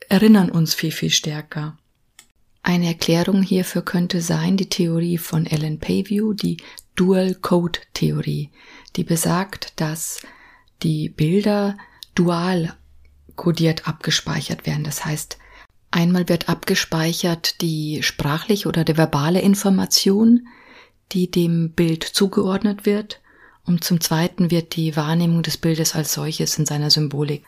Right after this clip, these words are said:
separat abgespeichert. In dem Beispiel von vorhin, bei einem grünen Pfeil wäre die verbale Information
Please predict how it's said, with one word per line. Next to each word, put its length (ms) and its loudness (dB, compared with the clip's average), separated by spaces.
separat 560 -6
abgespeichert. 960 -10
In 180 0
dem 180 0
Beispiel 340 -4
von 180 -2
vorhin, 520 2
bei 80 0
einem 400 0
grünen 360 2
Pfeil 440 -2
wäre 140 0
die 180 -2
verbale 560 -2
Information 800 0